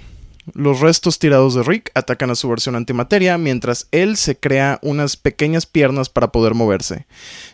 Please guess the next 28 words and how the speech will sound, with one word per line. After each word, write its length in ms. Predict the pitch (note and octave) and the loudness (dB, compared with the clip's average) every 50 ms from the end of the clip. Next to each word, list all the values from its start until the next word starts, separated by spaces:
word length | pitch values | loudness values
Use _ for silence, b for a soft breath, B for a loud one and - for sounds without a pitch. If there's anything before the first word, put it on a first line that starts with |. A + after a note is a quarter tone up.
| B - B2 | B 0 4
Jordan 360 | C3+ C#3 C3 C3 C#3 C#3 C3+ | 4 6 6 4 4 4 4
lo 60 | B2 | 4
envía 420 | A#2+ A#2+ B2+ C3 C3+ C3 B2 A#2+ | 4 4 6 6 8 8 8 8
a 60 | A#2 A2 | 6 4
salvar 420 | - - A#2+ A2+ A2 B2 A#2 A#2+ | 4 2 0 2 2 0 0 0
gente, 420 | - E3+ D#3+ D#3+ D3 C3 D#3 D3+ | 0 2 2 2 2 0 0 0
mientras 760 | D3 C#3+ C#3 B2+ B2 A2 - A#2+ A#2 A2+ A2 A2+ - - - - | 0 0 0 -2 -2 -2 -2 0 0 2 2 0 -2 -2 -4 -2
él 280 | - C3+ C#3+ D3+ D#3+ D3+ | 2 4 4 4 2 2
combate 480 | - C#3+ C3 A#2 A#2 A2+ A2 - C#3 B2 | -2 -2 -2 0 0 0 0 0 -2 -2
a 20 | |
los 180 | A#2 A2+ A2+ - | -2 -2 -2 -4
antimateria 640 | A#2+ A#2 G#2+ A2 G#2+ A2 - - C#3+ C#3 C#3 C3+ | -6 -6 -6 -6 -6 -4 -2 -2 -2 0 -2 -2
con 140 | - B2 A2 | -2 -4 -4
los 120 | G#2+ G#2 | -2 -4
Starlings, 600 | - - B2 G#2+ F#2 G2+ G2 F2+ A#2 - - - b b b b b b b | -2 -2 0 0 0 -2 -4 -6 -8 -10 -14 -18 b b b b b b b
en 220 | b - C3+ C3 B2+ | b -2 0 0 2
busca 320 | B2 A#2 - - A#2+ G2+ | 0 0 0 -2 -2 -2
de 60 | E2+ | -2
su 120 | - - G#2 | -2 -2 -2
anillo, 280 | B2 D#3 C3+ G2 E2+ | 0 0 0 0 -2
claro. 260 | - E2+ D#2+ E2+ - - - - _ _ _ _ _ _ _ _ _ _ _ _ | -4 -6 -8 -8 -10 -12 -14 -20 _ _ _ _ _ _ _ _ _ _ _ _
En 160 | - D#3 D3+ D3+ | -2 0 2 2
el 100 | C#3+ C#3 | 2 2
camino 460 | - C#3+ C#3 E3 G#3+ A3+ G#3 G3+ G#3 | 0 0 2 2 2 2 2 2 2
se 140 | - - D3+ | 0 0 -2
encuentran 400 | C#3+ C3 - C#3+ C#3+ - D#3+ D#3 | -2 -2 -2 -2 0 -2 -2 -2
al 80 | C#3 | -2
Aquaman, 600 | C3 - - D#3 D#3 C3+ B2 G#2+ G#2+ G#2+ - - | -2 2 2 4 4 4 2 0 -2 -4 -6 -10